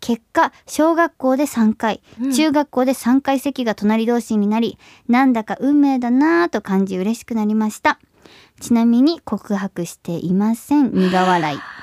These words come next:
Speaker 2: <gasps> おっと。
Speaker 1: ももクロちゃんは学生時代、席替えはドキドキしましたか？
Speaker 2: しましたよ。いや、でも、さあ。
Speaker 1: うん。
Speaker 2: え、なんかキュンキュンしちゃった、今。でもそのエピソード聞いて。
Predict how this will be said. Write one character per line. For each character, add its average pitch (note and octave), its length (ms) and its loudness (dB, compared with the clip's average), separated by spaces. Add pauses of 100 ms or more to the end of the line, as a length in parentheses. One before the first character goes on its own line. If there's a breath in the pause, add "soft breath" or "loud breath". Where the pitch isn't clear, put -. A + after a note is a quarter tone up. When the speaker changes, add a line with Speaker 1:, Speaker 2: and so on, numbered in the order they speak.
(180 loud breath)
Speaker 2:
<gasps> - 440 -20
お C#4 180 2
っ C#4+ 80 -4 (200)
と。 B3 120 -4
Speaker 1:
も A3 640 0 (160)
も C#4+ 100 4
ク D4+ 80 -2
ロ D4 80 2
ち C#4+ 80 -6
ゃ C#4 80 4
ん C4+ 40 4
は C4 80 2
学 B3 180 -4
生 B3 240 -4
時 A#3 100 -6
代、 A3+ 240 -2
席 G3 300 -8
替 F3+ 140 -2
え - 20 -4
は F3 100 -4
ド F3+ 140 -4
キ F3+ 100 -10
ド E3 140 -6
キ - 80 -16
し - 160 -10
ま E3+ 180 -4
し - 140 -16
た - 140 -18
か？ - 220 -6 (440)
Speaker 2:
し - 340 -16
ま A#2+ 240 -18
し - 160 -16
た F#4 240 -10
よ。 A3+ 640 -6
い A3+ 60 -6
や、 G#3+ 160 -2
で A3+ 100 -4
も、 A3+ 220 -6 (880 loud breath)
さ G3+ 540 -8
あ。 - 100 -20
Speaker 1:
う A3 60 0
ん。 G3 300 2 (640)
Speaker 2:
え、 A3+ 180 -4
な A#3 140 -4
ん A3+ 60 -6
か G3+ 100 -12
キ - 160 -8
ュ A4 100 -6
ン - 20 -10
キ E4 100 -2
ュ B3+ 40 0
ン B3 60 -2
し G#3+ 60 -12
ち G#3+ 60 -6
ゃ G3+ 40 -4
っ - 20 -6
た、 G3 160 -8
今。 F#3 220 -6
で F3+ 100 -10
も F3 80 -10
そ G#3+ 160 -6
の G#3+ 80 -2
エ G#3 80 -2
ピ G#3 80 -12
ソ G3+ 140 -8
ー - 20 -8
ド E3 80 -10
聞 F#3 200 -12
い F3+ 40 -12
て。 - 240 -12